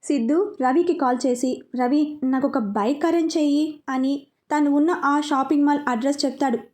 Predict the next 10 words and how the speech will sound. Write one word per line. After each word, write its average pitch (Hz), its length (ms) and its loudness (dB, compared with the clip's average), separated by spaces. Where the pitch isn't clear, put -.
ఈలోపు 262 400 -2
మహి 269 440 -2
డ్రెస్ 277 380 0
చేంజ్ 311 240 0
చేసుకుని 285 320 0
బయటకు 233 400 0
వచ్చి, 339 380 -4
"వెళ్దామా?" 302 580 0
అని 330 140 0
అంటుంది. 311 440 0